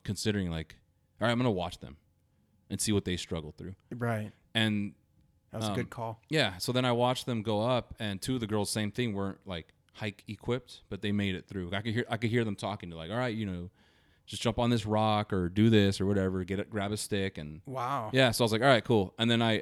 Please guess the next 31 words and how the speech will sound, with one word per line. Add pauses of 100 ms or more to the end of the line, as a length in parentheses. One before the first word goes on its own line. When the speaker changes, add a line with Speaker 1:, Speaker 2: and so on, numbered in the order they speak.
Speaker 1:
I
saw (100)
their
tracks,
and
I
kinda
just
followed
their
tracks.
And
then
Siggy
found
a
stick
on
the
ground, (720)
gave
me
the
stick.
So
I, (380)
I
made
it
through
this